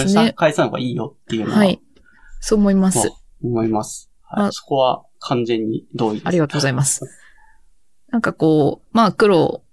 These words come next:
Speaker 1: 下手な苦労はしない方がいいし、まあ、この後のブログの話とかにも続くんですけど、まあ、あの、
Speaker 2: うんうんうん。
Speaker 1: まあ、簡単にできることは簡単にしちゃった方がいいし、
Speaker 2: うんうんうん。
Speaker 1: なんていうんですかね。まあ、ステップはどんどん減らしてった方がいいし、
Speaker 2: うん。
Speaker 1: まあ、あと、その大変さとか辛さとかを、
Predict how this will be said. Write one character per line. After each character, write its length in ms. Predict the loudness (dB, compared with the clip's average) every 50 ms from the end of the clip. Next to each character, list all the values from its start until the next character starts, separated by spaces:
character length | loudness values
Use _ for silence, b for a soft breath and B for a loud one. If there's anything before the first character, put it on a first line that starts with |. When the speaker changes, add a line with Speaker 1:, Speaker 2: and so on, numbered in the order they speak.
| _ -20 -8 -8
Speaker 1:
下 80 | -2 2
手 100 | 2 4
な 120 | 4 4
苦 100 | 4 4
労 80 | 4 6
は 100 | 4 4
し 120 | 2 2
な 80 | 2 2
い 40 | 4
方 160 | 4 4 4
が 80 | 4
い 140 | 4 2 2
い 40 | 0
し、 380 | 0 0 0 0 0 2 0 0
ま 120 | 0 0
あ、 20 | 0
こ 140 | 2 2 4
の 120 | 4 4
後 200 | 4 4 4 4
の 200 | 4 4 4 4
ブ 100 | 4 4
ロ 100 | 2 4
グ 120 | 4 4
の 80 | 4 4
話 260 | 6 4 4 4 2
と 100 | 2 0
か 120 | 0 0 0
に 80 | 0
も 60 | -2
続 260 | -2 -2 -2 -2 -2 0
く 140 | 2 2
ん 40 | 2
で 80 | 2 0
す 120 | -4 -4
け 80 | -2 0
ど、 260 | 0 0 0 -2 -8 b b b b b b b b b b b b
ま 120 | 2 4 4
あ、 20 |
あ 20 | 6
の、 100 | 6 4
Speaker 2:
う 40 |
ん 20 | 4
う 40 | 2
ん 60 | 2
う 20 | 2
ん。 20 | 2 0
Speaker 1:
ま 60 | 2
あ、 20 |
簡 200 | 4 4 2 4
単 160 | 4 2 2
に 80 | 2 2
で 100 | 0 2
き 100 | 2 2
る 80 | 2 2
こ 100 | 0 -2
と 80 | -2
は 60 | -2
簡 200 | 0 0 -2 0
単 140 | 0 0 0
に 80 | 0 0
し 60 | 2
ち 60 | 0
ゃ 20 | 0
っ 80 | 0 0
た 100 | 0 0
方 100 | 2 2
が 80 | 2
い 100 | 0 0
い 40 | 0
し、 340 | 0 0 -2 -2 -4 -4 -10 _ _ _ _ _ _ _ _ _ _ _ _ _ _ _ _ _ -6
Speaker 2:
う 60 | -4
ん 20 | -4
う 40 | -4
ん 460 | -4 -6 -8 -8 -8 -6 -6 -8 -4
う 20 |
ん。 20 | -2
Speaker 1:
な 100 | -2 0
ん 40 | 0
て 60 | 0
い 40 | -2
う 20 |
ん 20 | -2
で 40 |
す 60 | -2 0
か 80 | 0
ね。 220 | 0 0 -2 -6 -6 -4
ま 60 | -2
あ、 20 | -2
ス 80 | 0
テ 80 | 0 0
ッ 80 | 2 4
プ 80 | 4
は 80 | 4 4
ど 80 | 4 4
ん 20 |
ど 120 | 2 0 0
ん 20 |
減 120 | 0 0
ら 100 | 0 0
し 60 | 0 2
て 100 | 0 0
っ 80 | 2
た 100 | 0 0
方 80 | -2 -2
が 100 | -4 -4
い 140 | -2 -2 -2
い 40 |
し、 380 | -2 0 0 -2 -2 -4 -6 -10 _ _ _ _ _ _ _ _ _ _ _ _ _ _ _ -4
Speaker 2:
う 80 | -2 0
ん。 40 |
Speaker 1:
ま 80 | 2 2
あ、 20 | 2
あ 60 | 4
と、 320 | 4 4 6 6 6 6 4
そ 100 | 4 2
の 100 | 2 2
大 220 | 2 4 4 6
変 200 | 6 4 4 2
さ 120 | 2 0 0
と 100 | 0 -2
か 120 | -2 -2
辛 240 | -2 -2 0 0 0
さ 140 | 0 0 0
と 120 | 0 0
か 180 | 2 2 4 4
を、 300 | 6 4 4 2 0